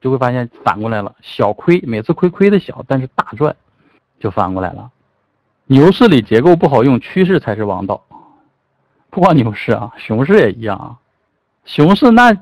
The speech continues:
下降趋势一破，对吧？二零零八年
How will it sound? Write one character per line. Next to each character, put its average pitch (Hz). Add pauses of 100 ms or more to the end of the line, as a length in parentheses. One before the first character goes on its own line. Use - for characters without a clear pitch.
下 -
降 202
趋 185
势 185
一 160
破， 160 (300)
对 135
吧？ 107 (880)
二 165
零 147
零 147
八 139
年 104